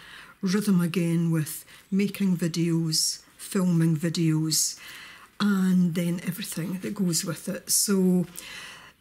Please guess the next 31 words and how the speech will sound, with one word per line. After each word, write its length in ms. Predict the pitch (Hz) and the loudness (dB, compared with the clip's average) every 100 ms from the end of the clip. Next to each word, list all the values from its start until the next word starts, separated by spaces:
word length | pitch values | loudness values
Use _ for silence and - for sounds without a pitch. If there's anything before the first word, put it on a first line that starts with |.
| _ _ _ - | _ _ _ -4
sorry 360 | - 269 226 | -2 0 2
if 140 | 196 190 | 2 2
I 80 | 170 | 0
did 360 | 160 - - - | -2 -4 -6 -8
kind 220 | - 185 170 | -2 2 2
of 80 | |
set 240 | 160 190 165 | 2 -2 -4
hairs 360 | - 190 170 | 0 2 2
running, 300 | 180 175 175 | 0 0 0
but 160 | 170 202 | -2 -4
thanks 340 | - 277 226 | -6 -4 -2
for 140 | - 233 | -2 0
all 100 | 214 | 2
the 80 | 202 | 4
lovely 300 | 202 196 185 | 2 2 -2
comments 560 | - 202 190 175 175 | 0 2 4 2 0
you 80 | 190 | 0
all 80 | 180 | 0
left 380 | 175 175 170 185 | 2 0 -2 0
anyway, 340 | 175 170 165 | 2 2 2
basically 540 | 165 269 - - 190 | 0 -2 -4 -4 -4
saying 320 | - - 180 175 | -2 0 0 4
I 80 | |
needed 320 | 185 208 208 - | 4 4 2 -4
to 80 | |
do 180 | 165 170 | -4 -2
what 180 | 160 185 | -2 -6
was 160 | 175 190 | -6 -2
right 240 | 170 - | -2 -4
for 140 | - | -4
me. 500 | 180 180 175 180 170 | 2 6 8 6 4